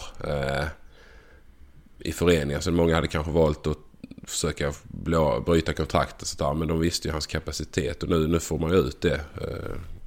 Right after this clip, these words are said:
tillbaka, det som man liksom väntar ut. Så att, eh, det har höjt både han och Pogge.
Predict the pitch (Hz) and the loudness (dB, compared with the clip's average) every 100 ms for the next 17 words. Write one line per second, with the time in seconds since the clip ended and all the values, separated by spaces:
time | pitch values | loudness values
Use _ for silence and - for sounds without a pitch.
0 | - - 73 78 67 - 73 76 71 - | -14 -8 -2 0 0 -4 -2 -2 -2 -4
1 | 71 71 - 76 73 76 73 57 - 80 | -6 -6 -6 -4 -4 -4 -6 -6 -4 -4
2 | - 82 78 78 - - - - - - | -2 -2 -2 -4 -12 -20 -18 -20 -6 -6
3 | 82 87 80 90 80 92 85 92 65 71 | 0 2 4 4 4 2 4 2 2 2
4 | 85 82 - 64 | 4 4 2 -2